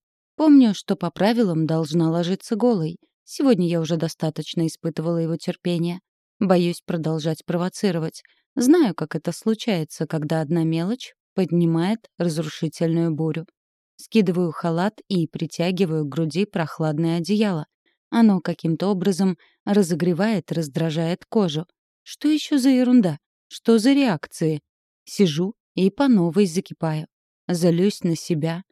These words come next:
на Рейнера, на ситуацию в целом. Господи, я лишь третий день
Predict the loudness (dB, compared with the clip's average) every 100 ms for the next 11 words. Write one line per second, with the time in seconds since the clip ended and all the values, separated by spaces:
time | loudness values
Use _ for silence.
0 | -2 0 2 0 0 -2 -2 -6 _ _
1 | 2 4 4 0 -2 -2 -4 -4 -2 -2
2 | -4 -2 0 0 -4 _ _ _ _ _
3 | _ -4 2 2 0 -4 -6 -6 -8 -2
4 | 0 0 -2 -6 0 2 2 2 2 2
5 | 0